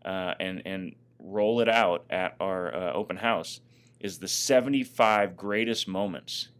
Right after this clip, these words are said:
in the seventy-five years of Hart High School. C-, so can you maybe start that off, kick that off with, uh, a couple of the moments that you can recall?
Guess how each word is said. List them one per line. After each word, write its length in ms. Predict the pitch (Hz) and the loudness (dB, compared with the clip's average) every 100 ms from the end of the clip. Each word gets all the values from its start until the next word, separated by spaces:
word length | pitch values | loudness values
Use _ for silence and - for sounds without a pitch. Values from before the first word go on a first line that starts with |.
| - | -14
in 120 | 92 | -10
the 40 | |
seventy-five 640 | 85 - 101 98 104 92 95 | -6 -2 -2 -2 -2 -2 -2
years 200 | 92 87 | -6 -8
of 80 | |
Hart 180 | 92 90 | -8 -4
High 120 | 87 | -2
School. 280 | 87 - - - | -4 -6 -12 -10
C-, 120 | 101 | -8
so 200 | - 107 | -4 -4
can 180 | - 110 | 0 2
you 100 | 139 | 4
maybe 360 | 139 135 120 - - _ - | 2 2 -2 -8 -20 _ -10
start 460 | - - 123 135 | -4 4 4 6
that 220 | 131 120 | 6 6
off, 160 | 110 120 | 6 2
kick 220 | - 143 | -2 2
that 140 | 139 110 | 4 6
off 300 | 98 139 - | 4 2 -2
with, 240 | 98 - | -4 2
uh, 240 | 107 95 | 2 2
a 640 | 92 - _ _ _ _ - | -2 -16 _ _ _ _ -4
couple 220 | 127 127 | -2 0
of 20 | |
the 80 | 117 | 0
moments 380 | 107 117 127 - | 2 0 0 -4
that 80 | - | -6
you 160 | 107 | -6
can 200 | - 110 | -6 -8
recall? 520 | 98 - 104 110 175 | -8 -4 0 0 -2